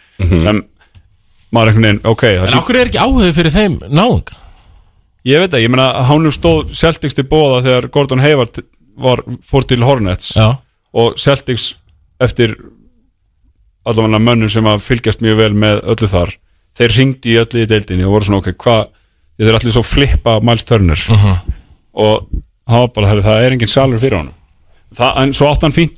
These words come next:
Speaker 2: tímabili fyrra
Speaker 3: Já, já.
Speaker 2: og það kannski er eitthvað aðeins meira núna.
Speaker 1: Já, byrja vel líka núna.
Speaker 2: Já. En
Speaker 1: Já, já.
Speaker 2: það eru bara nokkrir svona leikmenn í, í deildinni og til dæmis eins og núna,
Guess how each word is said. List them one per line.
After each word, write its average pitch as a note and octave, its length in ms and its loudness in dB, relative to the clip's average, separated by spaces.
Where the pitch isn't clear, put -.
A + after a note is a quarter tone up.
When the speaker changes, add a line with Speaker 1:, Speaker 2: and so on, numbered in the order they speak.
Speaker 2:
tímabili C#3+ 400 -2
fyrra G2+ 320 2
Speaker 3:
Já, G2+ 160 2
já. G2+ 40 2
Speaker 2:
og A2+ 200 -2
það A2 80 -2
kannski C3 220 2
er B2+ 80 0
eitthvað C3 180 0
aðeins C3 200 0
meira A#2+ 200 2
núna. E2+ 360 0
Speaker 1:
Já, B2+ 180 4
byrja B2+ 260 0
vel C#3+ 80 0
líka E3+ 180 -2
núna. G#3+ 180 -2
Speaker 2:
Já. G2+ 300 2
En A#2+ 140 -2
Speaker 1:
Já, - 80 -2
já. D3 180 2
Speaker 2:
það D#3+ 260 2
eru F#3 120 0
bara E3 180 0
nokkrir F3 240 0
svona D#3+ 220 2
leikmenn D#3+ 260 -2
í, C#3+ 60 0
í D3 100 0
deildinni B2+ 440 0
og A#2 240 0
til D3 100 -4
dæmis D3+ 160 0
eins C#3 160 0
og C#3+ 80 0
núna, B2+ 380 0